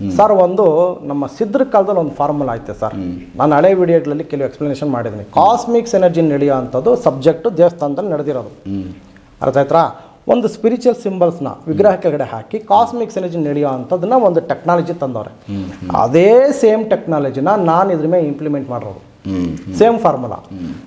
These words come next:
Speaker 2: ನಾನು ಮಾಡೋ ಅಂಥ ಮನೆ ವಾಸ್ತುನಲ್ಲಿ
Speaker 1: ಹ್ಮ್.
Speaker 2: ಮ್ಯಾಗ್ನೆಟಿಕಲ್ ಫೀಲ್ಡನ್ನು ಕರೆಕ್ಷನ್ಸ್ ಆಗಬೇಕು.
Speaker 1: ಹ್ಮ್.
Speaker 2: ಈ ಪ್ಲಸ್ ಮತ್ತು ಮೈನಸ್ ಅಂತ ಅಂತಾರಲ್ಲ,
Speaker 1: ಹ್ಮ್, ಹ್ಮ್, ಹ್ಮ್.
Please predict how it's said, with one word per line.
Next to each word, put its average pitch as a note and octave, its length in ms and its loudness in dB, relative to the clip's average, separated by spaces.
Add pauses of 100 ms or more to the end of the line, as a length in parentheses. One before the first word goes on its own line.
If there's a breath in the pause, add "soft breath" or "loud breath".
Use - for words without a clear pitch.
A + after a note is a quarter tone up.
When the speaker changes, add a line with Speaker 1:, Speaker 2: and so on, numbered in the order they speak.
(140)
Speaker 2:
ನಾನು C3+ 300 0
ಮಾಡೋ F3 280 4
ಅಂಥ C#3+ 300 0
ಮನೆ A#2+ 320 -4
ವಾಸ್ತುನಲ್ಲಿ A#2+ 680 -4
Speaker 1:
ಹ್ಮ್. G#2+ 520 -10
Speaker 2:
ಮ್ಯಾಗ್ನೆಟಿಕಲ್ A#3+ 640 2
ಫೀಲ್ಡನ್ನು F3+ 480 0
ಕರೆಕ್ಷನ್ಸ್ E3 380 0
ಆಗಬೇಕು. B2 380 -6
Speaker 1:
ಹ್ಮ್. G2 340 -6 (120)
Speaker 2:
ಈ D#3 80 4
ಪ್ಲಸ್ A3+ 540 0
ಮತ್ತು F#3 220 2
ಮೈನಸ್ E3+ 360 0
ಅಂತ C#3 180 -6
ಅಂತಾರಲ್ಲ, B2+ 280 -6
Speaker 1:
ಹ್ಮ್, G#2 420 -8
ಹ್ಮ್, F#2+ 340 -10
ಹ್ಮ್. F2 340 -12